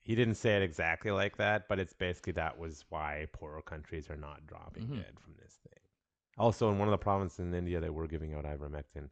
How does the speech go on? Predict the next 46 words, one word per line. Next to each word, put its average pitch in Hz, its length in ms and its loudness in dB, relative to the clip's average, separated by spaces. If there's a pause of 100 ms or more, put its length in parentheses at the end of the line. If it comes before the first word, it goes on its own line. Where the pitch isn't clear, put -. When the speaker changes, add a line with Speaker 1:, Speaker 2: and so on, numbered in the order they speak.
(160)
Speaker 1:
It 113 140 2
may 120 200 4
or 127 120 4
may 113 180 2
not 117 200 0
be 160 120 -4
true, 82 500 -4 (160)
'cause 82 180 -8
I, 85 120 0
I 82 260 -2
haven't 92 220 -6
looked 90 180 -8
into 95 220 -4
it 92 80 -8
fully, 73 420 -4 (240)
that 85 160 -2
the 87 60 -4
study 85 380 -2
that 98 140 -2
the 104 60 -6
C 101 220 -6
D 101 80 -2
C 110 180 -8
used 85 460 -4
to 87 80 -6
debunk 85 400 -4
ivermectin 82 720 -4
was 80 160 -6
flubbed 73 320 -10
itself. 73 540 -12
Speaker 2:
Yeah. 101 240 -8 (440)
Yeah. 82 140 -12 (560)
Speaker 1:
'Cause 87 100 -2
the 90 100 0
way 95 120 6
I 104 60 8
looked 98 220 4
at 82 100 0
it 76 80 -6
is - 60 -18
Japan 85 340 -4
used 82 180 -4
ivermectin, 76 600 -6
Argentina 78 500 -8
used 76 280 -8
ivermectin, 73 800 -12